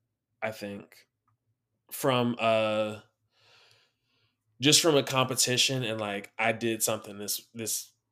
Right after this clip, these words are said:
this, uh, month. <laughs> I was gonna say this summer. I did something this month. <laughs> Like, I actually played the game and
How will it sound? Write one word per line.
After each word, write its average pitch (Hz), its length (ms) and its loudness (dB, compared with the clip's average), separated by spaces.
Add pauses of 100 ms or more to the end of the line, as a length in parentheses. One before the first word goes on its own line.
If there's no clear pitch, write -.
(280)
this, 113 380 -2 (120)
uh, 101 340 -4 (100)
month. 113 520 -2
<laughs> - 0 -
I - 40 -6 (160)
was 127 140 -2
gonna 110 100 -4
say 113 120 -2
this 107 200 0
summer. 98 380 -6 (420)
I 127 60 2
did 127 120 4
something 110 280 -2
this 101 180 -6
month. 104 340 -12
<laughs> - 240 -16 (460)
Like, 110 200 -4
I 113 160 2
actually 110 300 0
played 107 280 -4
the 104 60 -8
game 98 500 -8 (600)
and 98 680 -6